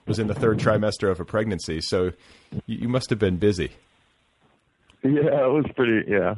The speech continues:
Speaker 2: I was pretty busy. Um, but, uh, but yeah, I mean, you know, I couldn't, like, um, yeah, I couldn't leave my job. I mean, I, I, like, had no,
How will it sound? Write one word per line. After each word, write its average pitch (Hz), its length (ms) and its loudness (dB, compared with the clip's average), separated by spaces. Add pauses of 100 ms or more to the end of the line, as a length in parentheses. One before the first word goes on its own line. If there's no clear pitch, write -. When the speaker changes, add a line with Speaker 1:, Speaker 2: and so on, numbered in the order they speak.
Speaker 2:
I 127 60 2
was 110 160 2
pretty 101 180 2
busy. 95 360 0 (560)
Um, 101 480 2 (1120)
but, 92 260 2
uh, 90 320 2
but 143 140 0
yeah, 427 100 0
I 117 80 -2
mean, 117 240 0
you 156 60 2
know, 92 160 2
I 113 100 2
couldn't, 139 320 -2
like, 110 260 0 (880)
um, 95 580 0 (1080)
yeah, 113 300 0 (140)
I 80 60 -4
couldn't 98 340 0
leave 101 160 0
my 95 120 0
job. 104 380 -2 (160)
I 98 60 -2
mean, 92 220 2
I, 95 200 2
I, 95 120 4
like, 87 220 2 (140)
had 85 240 -2
no, 87 460 2